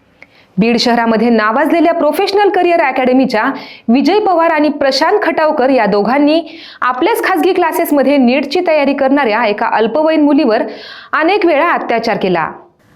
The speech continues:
आणि या मुलीने सदर घटना कोणालाही सांगू नये म्हणून तिला जीवे मारण्याची देखील धमकी देण्यात आली, असे या मुलीने पोलिसात दिलेल्या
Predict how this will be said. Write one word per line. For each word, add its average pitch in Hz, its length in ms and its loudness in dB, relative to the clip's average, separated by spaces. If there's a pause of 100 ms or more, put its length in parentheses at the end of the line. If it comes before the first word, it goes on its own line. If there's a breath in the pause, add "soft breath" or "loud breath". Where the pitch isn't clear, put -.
आणि 208 300 0
या 247 180 2
मुलीने 294 400 2
सदर 294 280 0
घटना 339 320 0
कोणालाही 349 600 0
सांगू 311 320 0
नये 277 160 2
म्हणून 254 300 2
तिला 247 180 0
जीवे 226 280 0
मारण्याची 302 420 0
देखील 262 320 0
धमकी 226 280 0
देण्यात 185 260 -2
आली, 170 260 -2 (1000 loud breath)
असे 370 220 0
या 415 100 2
मुलीने 285 340 2
पोलिसात 302 440 0
दिलेल्या 247 340 2